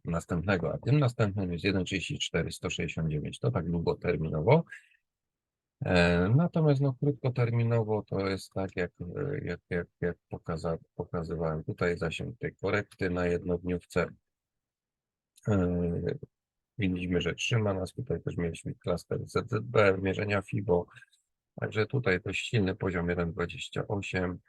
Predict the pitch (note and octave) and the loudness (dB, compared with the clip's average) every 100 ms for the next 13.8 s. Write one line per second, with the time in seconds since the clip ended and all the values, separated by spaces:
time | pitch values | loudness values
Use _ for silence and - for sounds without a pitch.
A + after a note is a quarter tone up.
0 | _ _ _ _ - E2+ E2+ E2+ E2 E2 | _ _ _ _ -12 -8 -6 -6 -6 -6
1 | E2 D#2+ - - _ - - - - - | -8 -8 -12 -16 _ -14 -14 -12 -14 -8
2 | F2 E2+ E2 - D#2 D2+ E2 - - - | -4 -4 -4 -8 -10 -6 -8 -8 -10 -14
3 | _ - F#2+ F#2+ - _ E2+ E2 D#2+ _ | _ -8 -4 -4 -6 _ -6 -6 -8 _
4 | _ _ _ - - - - F2 E2+ E2 | _ _ _ -20 -18 -12 -10 -8 -8 -8
5 | - - E2 E2 - D#2+ - - A2+ G2 | -10 -8 -4 -4 -6 -8 -8 -6 -4 0
6 | F#2+ F#2+ _ _ _ _ _ _ _ _ | -2 -4 _ _ _ _ _ _ _ _
7 | _ _ _ _ _ F2+ F#2 - - - | _ _ _ _ _ -8 -6 -8 -10 -14
8 | - E2+ E2 - F2 E2+ D#2+ G#2 A#2+ - | -10 -10 -8 -4 -4 -4 -2 -2 -2 -2
9 | G2 G2+ _ _ _ _ _ _ _ _ | -4 -6 _ _ _ _ _ _ _ _
10 | - - _ _ - _ _ _ _ - | -20 -20 _ _ -20 _ _ _ _ -12
11 | A#2+ A2 F#2+ E2+ - F2 G2+ G2 E2+ F2 | -8 -6 -6 -6 -4 -2 -2 -2 -2 -4
12 | - - - E2 - - - A2+ G#2 F#2+ | -8 -8 -8 -8 -8 -6 2 4 4 -2
13 | - F#2+ - F#2 F#2 F2+ F2+ | -6 -6 -2 -2 -2 -2 -2